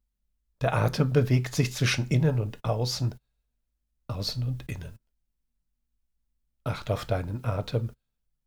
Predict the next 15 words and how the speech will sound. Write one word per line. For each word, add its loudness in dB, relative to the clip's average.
wie -8
er -12
kommt -4
und -14
geht, -12
wie -4
er -4
Weite -6
schenkt -10
und -6
wie 4
du 0
ausatmend 0
etwas -6
lassen -4